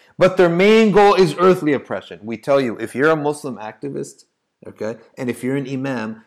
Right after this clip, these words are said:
the both of you have to have the priority correct, right? The im-, uh, im-, imams have to include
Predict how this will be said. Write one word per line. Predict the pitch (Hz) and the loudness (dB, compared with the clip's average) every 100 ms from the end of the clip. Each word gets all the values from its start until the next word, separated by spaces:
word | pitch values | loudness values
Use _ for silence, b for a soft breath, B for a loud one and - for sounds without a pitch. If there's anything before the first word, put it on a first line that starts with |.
| - | -6
the | 127 143 | -2 -2
both | 113 165 196 202 | 2 4 4 4
of | 190 135 | 0 -2
you | 127 123 | -2 -4
have | - 139 147 | -4 -6 -6
to | 156 | -8
have | 113 107 117 | -8 -8 -8
the | |
priority | - 123 113 107 113 123 | -10 -8 -6 -4 -6 -6
correct, | 127 - 160 175 _ _ _ - | -10 -8 -8 -10 _ _ _ -18
right? | 95 120 b b b 123 | -14 -14 b b b -8
The | 127 156 | -6 -4
im-, | 151 - | -8 -4
uh, | 139 151 | -4 -2
im-, | 180 185 151 | -2 -2 -2
imams | 147 170 196 202 190 | 0 2 2 0 -2
have | 160 180 190 | 0 0 0
to | - 190 | -4 -4
include | 170 - - 170 180 156 - | -4 -10 -2 4 4 2 -2